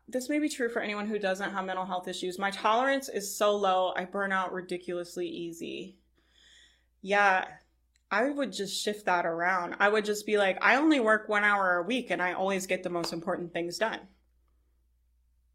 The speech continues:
Right? I mean,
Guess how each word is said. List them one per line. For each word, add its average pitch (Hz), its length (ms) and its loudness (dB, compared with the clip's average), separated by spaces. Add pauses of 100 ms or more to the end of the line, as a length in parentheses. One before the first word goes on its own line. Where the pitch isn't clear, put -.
(500)
Right? 233 360 -4 (1300)
I 202 80 -2
mean, 190 380 -4